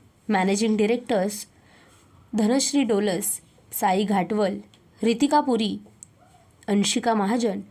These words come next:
व संपूर्ण स्टार टाइम्स टीम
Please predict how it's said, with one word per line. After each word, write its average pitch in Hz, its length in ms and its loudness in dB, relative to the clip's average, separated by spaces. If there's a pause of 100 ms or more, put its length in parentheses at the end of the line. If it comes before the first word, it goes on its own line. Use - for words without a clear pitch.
(300)
व 294 80 4
संपूर्ण 262 720 2
स्टार 233 500 0
टाइम्स 240 500 -2 (100)
टीम 220 320 0